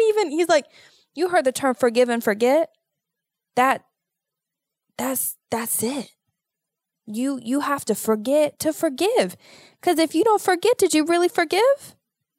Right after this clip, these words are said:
Now, I am someone who purposely blocks things out. No, well, purposely? Purposefully? Purposely.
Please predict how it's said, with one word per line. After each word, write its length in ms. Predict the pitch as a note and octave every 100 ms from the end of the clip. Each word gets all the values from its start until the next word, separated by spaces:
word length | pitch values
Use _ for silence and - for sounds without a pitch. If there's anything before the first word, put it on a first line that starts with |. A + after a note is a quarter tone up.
| _ _ _ -
Now, 480 | C4+ D4+ D4 C#4+ C4+ _ _ _ _ _ _ _ _ - _
I 160 | C4 D#4
am 200 | G#4 F#4
someone 720 | - A#3 A#3 A#3 B3 C4 C4+ _ _ _ _ _ _ -
who 300 | B3+ A#3 A#3
purposely 560 | - G3+ G#3 G3 F#3+
blocks 460 | F#3 F#3 F3+ F#3 -
things 260 | F#3+ F#3+ F3
out. 400 | F3 F3 A#3 - _ _ _ -
No, 280 | C4 C4 B3
well, 380 | A#3+ A#3+ A3+ G#3
purposely? 540 | - G3 D4+ - A4 A#4+ A#4 _ _ _ _
Purposefully? 600 | - F3+ G3+ - C#4+ E4+ - _
Purposely. 360 | - F3+ F#3+